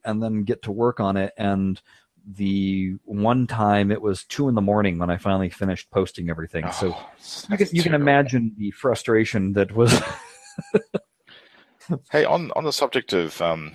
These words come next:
Speaker 2: automation and stuff like that,
Speaker 1: Yeah.
Speaker 2: I've been listening to another podcast called, um, the Coin, Coinbox podcast, which is a couple of operators,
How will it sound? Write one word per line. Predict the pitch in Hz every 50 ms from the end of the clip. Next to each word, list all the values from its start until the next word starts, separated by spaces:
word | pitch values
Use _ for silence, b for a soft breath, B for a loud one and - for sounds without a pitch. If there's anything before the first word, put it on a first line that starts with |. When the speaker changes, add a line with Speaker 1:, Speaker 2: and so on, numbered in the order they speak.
| - - - 95
Speaker 2:
automation | 98 92 85 80 82 90 - - 90 71
and | 69 69
stuff | - - - 67 - -
like | 65 - - -
that, | 95
Speaker 1:
Yeah. | 92
Speaker 2:
I've | 90
been | 92 98 107
listening | 131 139 - 107 98 90
to | - - 90
another | 82 78 82 - _ - -
podcast | 90 82 - - 82 78 76 -
called, | - - 90 82 80 80 80 80
um, | 82 80 80 80 78 76 - -
the | - -
Coin, | - - - 104 98 95 90 87 82 - - - _ _ _ -
Coinbox | - 120 107 98 82 73 - - - - - - _ _ _ _ - -
podcast, | 92 80 - - 82 62 60 - - - - -
which | - - - 82
is | 78 73
a | 85 78 76 - _ _ - -
couple | - 113 104 95
of | - -
operators, | 98 101 - 92 85 82 78 80 78 78 - -